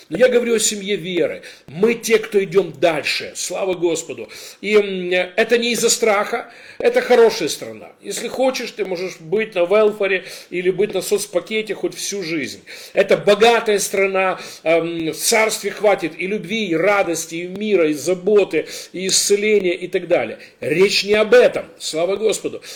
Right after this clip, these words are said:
Речь о другом. Давайте соответствовать жениху. Ам, давайте, ну, вот, позволять Духу Святому работать с нами. Ам, давайте, а, но, но сделаем так, что,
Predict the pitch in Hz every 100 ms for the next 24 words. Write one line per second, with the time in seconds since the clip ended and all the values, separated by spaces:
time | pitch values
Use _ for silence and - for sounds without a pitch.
0 | - 131 175 196 202 202 190 196 165 113
1 | - _ _ 127 151 208 233 214 196 -
2 | 190 - 175 170 160 147 127 123 135 127
3 | - 104 87 - - - - 165 180 175
4 | 170 170 170 165 139 185 233 220 208 185
5 | 175 175 180 165 151 156 165 - 180 160
6 | 175 202 190 131 196 226 196 202 180 180
7 | 175 175 165 170 165 143 - - 127 104
8 | 92 - - - - 156 160 165 170 170
9 | 156 170 170 208 208 202 196 - - -
10 | 160 165 170 170 165 170 175 170 165 165
11 | 175 160 160 180 170 160 214 208 - -
12 | 160 -